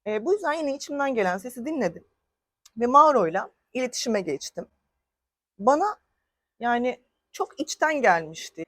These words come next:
İlgisi, e, bir şeyleri anlatması. Ben hatta hiç unutmuyorum, hani işte "Yarışmalara beraber karar verir miyiz,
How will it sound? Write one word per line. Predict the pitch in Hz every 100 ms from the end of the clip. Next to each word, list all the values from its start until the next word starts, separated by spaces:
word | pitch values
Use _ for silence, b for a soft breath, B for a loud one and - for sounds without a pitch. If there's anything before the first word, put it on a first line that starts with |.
| -
İlgisi, | 208 208 214 220 - 220 220 220 _ _ _
e, | 185 185 185
bir |
şeyleri | - 226 226
anlatması. | 185 196 208 214 233 226 - 226 220 - _ _ _ -
Ben | 220
hatta | 240 240 254 254
hiç | 254 262
unutmuyorum, | 285 - 220 196 214
hani | 202 196 -
işte | - 214
"Yarışmalara | 208 220 - 214 220 208
beraber | 208 208 202 214 -
karar | 214 208 208
verir | 208 214
miyiz, | 214 208 208